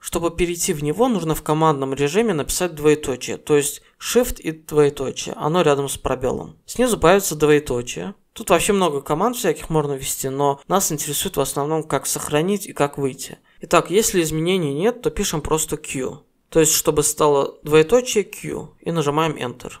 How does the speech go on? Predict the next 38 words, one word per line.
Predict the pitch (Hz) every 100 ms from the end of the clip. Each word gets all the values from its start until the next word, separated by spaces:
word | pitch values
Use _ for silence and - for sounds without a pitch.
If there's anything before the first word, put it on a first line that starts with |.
| _ _ _
Если | 165 170
вы | 160 156
сделали | 151 170 147 120
какие-то | - - 156 151
изменения, | 135 143 170 262 226
то | - 147
есть | -
я | 156
нажал | 147 147 156 -
и | 190 226
ввел | 175 160 156
какой-то | - 135 156 147 143
текст, | 226 254 -
а | 131
потом | - 170
нажал | 160 143 156 -
Escape | 143 - - 202 220 -
и | 151
двоеточие, | 147 151 147 147 135 - - - _
то | 165
при | 160 165
попытке | 170 170 202 - 160
написать | 156 - 185 175
Q | - 262 254
и | - 151
Enter | 143 135 135 135
мне | 180 208
сразу | 170 170 147
появится | - 151 151 143
ошибка | 135 - - 156
с | 151
подсказкой, | - 151 - 135 127 - 135
что | -
мне | 135 139 170
нужно | 180 165 139
добавить | 120 135 165 165
восклицательный | 127 - - 143 143 147
знак. | 135 135 - -